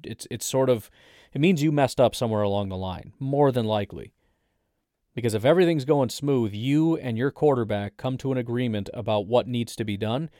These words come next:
you have the money available to make that happen, and you make it happen.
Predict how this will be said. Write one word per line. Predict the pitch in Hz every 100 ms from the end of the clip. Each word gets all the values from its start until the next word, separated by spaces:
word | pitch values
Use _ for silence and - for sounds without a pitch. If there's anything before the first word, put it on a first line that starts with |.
| _
you | - 113
have | 135 117
the | 113
money | 123 131 117
available | 107 113 123 131 131
to | 117
make | 104 113 113
that | 117 104
happen, | 117 107 135 160 - _
and | - 127
you | 117
make | 117 113 101
it |
happen. | 104 101 92 -